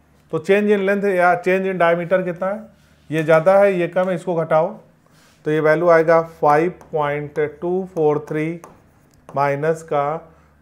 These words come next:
फ़ाइव पॉइंट टू थ्री वन बराबर, इनिशियल वैल्यू क्या होगी, इनिशियल यहाँ इसको हमको गर्म करना है,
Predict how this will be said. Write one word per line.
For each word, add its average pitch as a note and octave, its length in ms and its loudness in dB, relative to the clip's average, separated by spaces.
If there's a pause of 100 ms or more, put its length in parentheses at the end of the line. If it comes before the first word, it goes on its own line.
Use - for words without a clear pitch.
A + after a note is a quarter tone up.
(160)
फ़ाइव D#3 320 2 (100)
पॉइंट D3+ 380 -2 (100)
टू F3+ 140 -2 (220)
थ्री D#3 220 -4
वन B2 280 -6 (1600)
बराबर, B2+ 400 0
इनिशियल F3+ 480 0
वैल्यू G3 280 4
क्या G3 140 0
होगी, F#3 260 -2 (640)
इनिशियल D#3 440 -2
यहाँ E3+ 260 0
इसको D#3 360 -4
हमको E3 260 0
गर्म E3 220 2
करना E3 320 -2
है, F3 160 -6